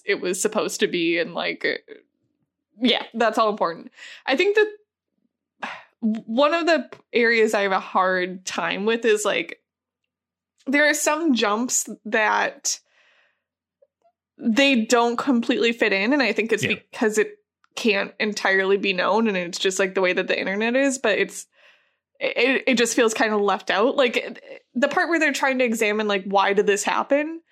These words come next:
Speaker 2: Yeah.
Speaker 1: There's no answer. Like, uh, there's no answer of why this frog, like, they go into the, how it was, like, an exercise thing a little bit, and
Speaker 2: Oh,
Speaker 1: then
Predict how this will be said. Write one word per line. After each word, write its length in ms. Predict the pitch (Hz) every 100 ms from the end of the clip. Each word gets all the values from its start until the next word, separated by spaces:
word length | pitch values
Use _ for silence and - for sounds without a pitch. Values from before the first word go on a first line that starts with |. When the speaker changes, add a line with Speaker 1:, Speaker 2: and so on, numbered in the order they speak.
| _
Speaker 2:
Yeah. 100 | - -
Speaker 1:
There's 200 | 269 277
no 180 | 339 311
answer. 540 | 220 226 220 - - 226
Like, 240 | 226 220
uh, 220 | 208 127
there's 180 | 240 277
no 140 | 302 294
answer 320 | 277 269 240
of 140 | 220
why 520 | 196 202 190 190 190 180
this 260 | 190 190
frog, 360 | - 202 185 208
like, 160 | 240
they 100 | 302
go 200 | 262 302
into 260 | 294 269 294 226
the, 160 | 208 226
how 180 | 233 226
it 60 |
was, 120 | 214 214
like, 140 | 214
an 80 | 208
exercise 760 | 220 - 233 233 233 220 220 220
thing 580 | - 233 214 214 214 214 _ - _ _
a 80 | -
little 300 | 226 226 220 208
bit, 360 | 220 208 202 -
and 140 | 208
Speaker 2:
Oh, 20 |
Speaker 1:
then 180 | 214 202